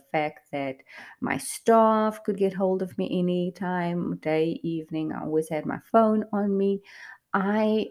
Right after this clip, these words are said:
wanted and needed to be in control, and I did not know how to switch off. What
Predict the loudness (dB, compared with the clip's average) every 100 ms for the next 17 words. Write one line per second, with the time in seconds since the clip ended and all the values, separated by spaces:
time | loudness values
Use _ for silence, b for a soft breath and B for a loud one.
0 | -6 -2 0 0 0 0 0 -2 0 0
1 | 2 2 2 2 -2 -4 -4 -2 -6 -6
2 | -4 -4 -2 0 0 0 0 0 -2 -4
3 | -4 -6 -10 -12 -14 -14 -18 -20 -20 _
4 | _ _ _ _ _ _ _ _ _ _
5 | _ _ _ _ _ _ 0 4 6 4